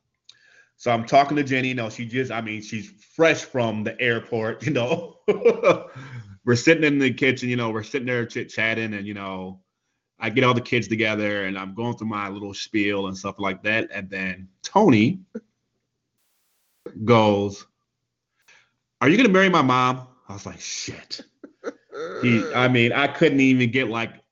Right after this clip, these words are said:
I had this whole, like, thing, like, how I'm gonna do this,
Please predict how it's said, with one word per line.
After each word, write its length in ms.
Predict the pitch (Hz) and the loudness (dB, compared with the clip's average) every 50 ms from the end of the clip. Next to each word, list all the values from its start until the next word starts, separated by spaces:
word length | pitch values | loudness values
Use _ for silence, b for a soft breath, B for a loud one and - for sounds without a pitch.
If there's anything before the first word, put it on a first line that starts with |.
| _ - | _ -4
I 140 | 127 127 | -2 -2
had 280 | 123 117 123 127 127 113 | -2 -2 -4 -4 -4 -4
this 160 | 113 110 - | -6 -10 -12
whole, 600 | - - - 170 170 170 165 165 160 151 143 143 123 | -10 -6 -2 2 2 4 4 2 2 0 -4 -6 -8
like, 400 | 123 123 123 117 117 113 - _ _ _ _ _ 135 123 | -8 -8 -8 -8 -8 -10 -14 _ _ _ _ _ _ -8
thing, 380 | - 190 185 175 165 151 135 127 | -2 0 0 0 0 0 -2 -4
like, 260 | 117 110 113 - - | -6 -8 -8 -12 -14
how 180 | - - 131 135 | -12 -8 -8 -6
I'm 40 | 135 | -6
gonna 140 | 113 98 | -8 -10
do 260 | 113 123 143 180 180 170 | -8 -2 0 2 2 4
this, 440 | 170 160 160 165 160 160 - - | 4 4 4 2 0 -2 -6 -12